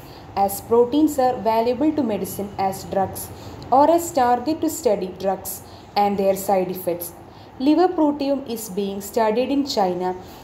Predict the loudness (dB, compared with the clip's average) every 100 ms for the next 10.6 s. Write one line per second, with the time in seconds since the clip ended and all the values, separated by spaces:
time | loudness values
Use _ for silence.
0 | -12 0 4 4 2 -4 -14 -4 4 6
1 | 6 4 4 2 2 0 -2 -4 -6 -6
2 | -6 -6 -2 -4 -4 -2 0 0 0 -2
3 | -2 0 0 -2 -4 -6 -12 -16 -16 -2
4 | 0 2 4 6 6 6 2 2 0 -2
5 | 0 -2 -2 -4 -4 -4 -6 0 0 0
6 | -4 -6 -8 -4 -4 0 0 0 -2 -6
7 | -6 -12 -14 -16 -20 -20 -20 -20 -20 -20
8 | _ _ _ -18 -14 -14 -14 -14 -14 -14
9 | 0 4 4 4 2 2 0 0 -4 -4
10 | -4 -6 -10 -8 -8